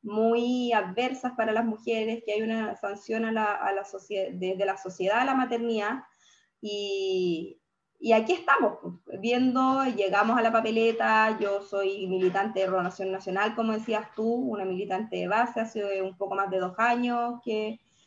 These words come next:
que me metí a militar y, eh, y estoy participando de, de la organización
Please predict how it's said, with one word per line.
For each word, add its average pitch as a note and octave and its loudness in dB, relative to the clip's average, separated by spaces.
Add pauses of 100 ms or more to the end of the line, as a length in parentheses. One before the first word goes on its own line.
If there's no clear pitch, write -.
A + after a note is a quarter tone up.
(220)
que G#3+ 0
me G3 -2
metí G3 -2
a G#3 2
militar G#3 0
y, G#3+ 0
eh, F#3+ -2
y F3+ -4
estoy F#3+ -6
participando G3 -4
de, F#3 0
de F3 -4
la F3 2
organización F3+ -4